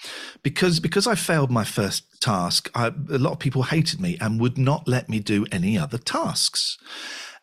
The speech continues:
And there was one moment where there was a, there was a challenge. And I said, "I would like to put myself forward for this challenge." And it kicked off.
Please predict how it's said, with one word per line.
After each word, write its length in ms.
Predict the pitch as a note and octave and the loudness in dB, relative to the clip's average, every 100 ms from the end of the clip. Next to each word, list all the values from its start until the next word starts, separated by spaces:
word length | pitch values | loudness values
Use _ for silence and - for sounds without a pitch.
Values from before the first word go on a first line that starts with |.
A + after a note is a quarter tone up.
| - | -4
And 480 | E3 E3+ E3+ E3+ E3 - - _ _ - | 2 6 6 6 4 -6 -20 _ _ -6
there 160 | E3+ F3 | 0 4
was 120 | D#3 | 6
one 300 | F#3 A3+ A3+ | 6 4 4
moment 460 | G3+ F3+ C#3 B2+ | 6 6 6 4
where 200 | C#3+ C3 | 2 4
there 160 | C3 C#3 | 4 4
was 140 | C3+ | 4
a, 60 | C3 - | 0 0
there 120 | C#3 | 2
was 120 | C3 B2+ | 4 2
a 40 | |
challenge. 680 | - D3+ B2+ F2+ D#2+ E2 - _ _ _ _ _ - _ _ - | -2 0 0 0 -2 -4 -10 _ _ _ _ _ -20 _ _ -2
And 120 | C3+ | 0
I 100 | D3 | 2
said, 240 | - C#3 C3 | 2 2 0
"I 80 | D3+ | 0
would 140 | D#3+ | 2
like 200 | F3 F#3+ | 2 0
to 80 | - | -4
put 200 | - D#3+ | -4 0
myself 360 | C3+ B2+ C#3+ C3 | 2 2 0 -2
forward 320 | - B2+ A#2+ | 2 2 4
for 100 | B2+ | 0
this 160 | A#2 - | -2 -2
challenge." 420 | - A2 F2+ G2+ | -2 -2 -2 -4
And 80 | A2+ | -6
it 80 | |
kicked 320 | - - - C3+ | -6 -8 -2 -2
off. 360 | G2 - - | -2 -6 -16